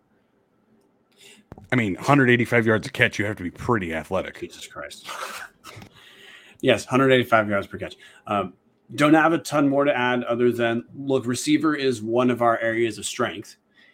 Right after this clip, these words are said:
Speaker 2: So getting a ton of reps as a freshman receiver is gonna be pretty tough. This, uh, this might be a name for you guys to keep in your back pocket for the next, next couple seasons, or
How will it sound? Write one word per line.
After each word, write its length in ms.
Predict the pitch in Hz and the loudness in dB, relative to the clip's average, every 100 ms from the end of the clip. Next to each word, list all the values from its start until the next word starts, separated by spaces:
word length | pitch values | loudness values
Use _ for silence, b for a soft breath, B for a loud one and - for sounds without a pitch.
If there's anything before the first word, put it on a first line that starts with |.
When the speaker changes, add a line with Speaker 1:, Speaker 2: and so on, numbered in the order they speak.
| b | b
Speaker 2:
So 320 | - 127 107 104 _ _ 139 | -4 -2 -2 -6 _ _ 0
getting 280 | 131 131 117 | 2 2 -2
a 40 | |
ton 200 | - 123 | 0 0
of 80 | 120 | 2
reps 260 | 120 110 | 0 -2
as 80 | 110 | -8
a 60 | 104 | -4
freshman 640 | 113 107 - 113 107 104 _ _ _ _ | -2 -2 -4 -4 -2 -4 _ _ _ _
receiver 380 | 117 110 117 104 | -8 -2 -2 -2
is 80 | 107 | -6
gonna 120 | 107 | -6
be 60 | 104 | -6
pretty 220 | - 101 | -4 -8
tough. 280 | - 95 - | -4 -8 -8
This, 260 | 110 104 - | -12 -10 -6
uh, 360 | 101 95 95 - | -4 -4 -8 -10
this 160 | 107 | -8
might 220 | 110 107 104 | -4 -6 -6
be 100 | 98 | -10
a 40 | |
name 340 | 98 101 98 | -8 -8 -8
for 140 | 95 98 | -10 -14
you 100 | 95 | -8
guys 360 | 98 95 95 - | -8 -8 -10 -18
to 100 | 92 | -18
keep 240 | - 98 | -12 -12
in 60 | 95 | -10
your 80 | 92 | -8
back 260 | 95 92 | -8 -6
pocket 400 | 98 95 - 92 | -4 -4 -6 -18
for 160 | - 95 | -14 -14
the 120 | 95 | -10
next, 480 | 98 95 - - - b b b | -8 -8 -12 -18 -20 b b b
next 240 | 110 104 - | -4 -2 -4
couple 180 | 101 | -4
seasons, 420 | 101 107 101 104 - | -2 -4 -2 -6 0
or 360 | 147 110 120 | 2 2 0